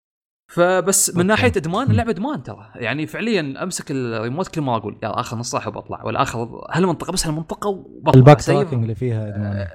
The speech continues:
Speaker 1: هي إدمان، تبي، آه، بكمل هني، بشوف شو في. يمكن حصل قدرة جديدة، يمكن حصل شيء جديد. آه، يلا برجع بليفل القدرة الفلانية اللي عندي، ولا السلاح ال-، ولا بطلع سلاح جديد. يلا كذا، كذا، كذا.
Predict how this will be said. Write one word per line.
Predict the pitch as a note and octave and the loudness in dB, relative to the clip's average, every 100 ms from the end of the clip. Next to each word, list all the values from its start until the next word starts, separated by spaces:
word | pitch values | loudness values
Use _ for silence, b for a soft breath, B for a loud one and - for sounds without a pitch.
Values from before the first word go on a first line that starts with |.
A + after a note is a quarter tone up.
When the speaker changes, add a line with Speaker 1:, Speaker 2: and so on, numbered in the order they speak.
| - G#2 | -10 0
Speaker 1:
هي | F#3 F#3+ | 2 4
إدمان، | C#3+ E3 F3+ B2 | 2 0 -2 -4
تبي، | D3+ F3+ - | -10 -12 -12
آه، | C3 | -14
بكمل | A2 A#2 C3+ B2 B2 | -12 -12 -10 -10 -8
هني، | B2+ B2+ | -6 -6
بشوف | A#2+ B2+ B2 | -6 -6 -10
شو | F3 | -10
في. | B2 G#2+ B B B - | -10 -12 B B B -6
يمكن | - C3 | -6 -4
حصل | B2 | -2
قدرة | C3 C3+ A#2+ | 0 2 2
جديدة، | A#2 A#2+ A#2 b b b | 0 -2 -6 b b b
يمكن | B2 C3 | -10 -6
حصل | B2 A#2+ A#2+ | -6 -4 -4
شيء | A#2+ A#2 | -2 -2
جديد. | A2 G#2+ - _ _ _ _ _ _ - | -4 -6 -12 _ _ _ _ _ _ -2
آه، | C3 | 2
يلا | C#3 B2+ | 2 2
برجع | A#2+ C#3+ B2+ | 2 2 2
بليفل | A#2+ C3+ B2+ | 0 0 0
القدرة | A#2 G#2+ G#2+ A#2 | 0 -2 -4 -4
الفلانية | A2 A#2 A2+ | -4 -2 -2
اللي | A#2 | -2
عندي، | G#2 A2 | -2 -2
ولا | G2+ G#2 | -4 -6
السلاح | - A2+ G#2 | -4 -4 -4
ال-، | G#2+ | -4
ولا | A2+ A#2 | -2 0
بطلع | A2+ A#2+ A2 | 0 -2 -2
سلاح | A#2+ G#2+ | -4 -4
جديد. | A2 G#2+ G#2 | -4 -6 -4
يلا | C3+ B2 | -2 -2
كذا، | A#2+ G#2+ | -2 -4
كذا، | G#2+ G2+ | -4 -6
كذا. | G#2 G2 | -8 -12